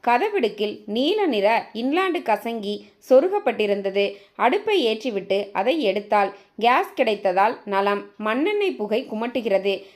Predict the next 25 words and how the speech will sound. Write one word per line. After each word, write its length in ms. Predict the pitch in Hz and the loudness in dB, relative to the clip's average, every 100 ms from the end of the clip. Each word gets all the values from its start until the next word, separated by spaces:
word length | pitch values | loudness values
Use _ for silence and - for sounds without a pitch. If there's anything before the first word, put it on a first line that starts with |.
| _ | _
கடித 380 | 233 254 392 392 | 0 2 2 0
உரையை 400 | 226 190 233 - | 0 0 -2 -4
கிழித்தாள். 460 | 220 214 214 208 - - _ | -8 -4 2 2 0 -14 _
"அன்புள்ள 480 | 214 302 339 320 392 | -2 -2 0 0 0
சரஸ்வதிக்கு 760 | 226 208 214 202 202 220 208 - - | 0 0 -4 -8 -6 -4 -4 -6 -8
அம்மா 400 | 214 277 294 262 | -4 0 0 0
எழுதுவது. 720 | 247 208 208 202 196 202 202 _ | 0 -2 -2 -2 0 -2 -4 _
நீ 200 | 220 240 | -4 -4
உண்டாயிருப்பதாக 1000 | 226 254 370 392 302 226 196 190 190 196 - | -2 0 2 2 0 -2 2 2 2 -2 -4
மாப்பிள்ளை 540 | 202 202 285 247 214 254 | -4 -2 -2 -2 -4 -2
எழுதியிருந்தார். 760 | 196 220 220 190 196 190 185 - _ | -2 -2 -4 -4 0 0 0 -10 _
சந்தோஷம். 680 | - 202 247 285 240 202 196 - - | -6 -4 0 0 0 -6 -8 -16 -8
ஆனாலும் 520 | 220 262 320 302 330 | -2 0 2 0 0
தம்பி 320 | 277 208 254 | -2 -2 -2
சங்கரன் 480 | 320 220 214 302 349 | -4 -4 -2 -2 0
படிப்புக்காக 760 | 294 190 - 247 190 175 180 - _ | 0 -2 -4 0 0 2 -2 -4 _
அவனை 280 | - 220 233 | -4 -2 0
விட்டுவிட்டு 520 | 220 240 381 262 233 | -2 -2 -2 -2 -2
என்னால் 360 | 269 208 202 262 | -4 -2 -2 0
வர 200 | 208 208 | 0 0
முடியாது. 580 | 262 233 202 185 190 185 - - | 0 0 2 2 -2 -6 -14 -4
குழந்தை 400 | 240 277 359 392 | 0 2 2 0
பிறந்ததும் 520 | 240 214 196 202 285 | 0 0 0 0 0
எழுது. 640 | 214 196 202 190 190 - - | 2 0 0 -4 -4 -8 0
வருகிறேன்." 640 | 190 240 262 196 190 | 2 2 -2 -2 -2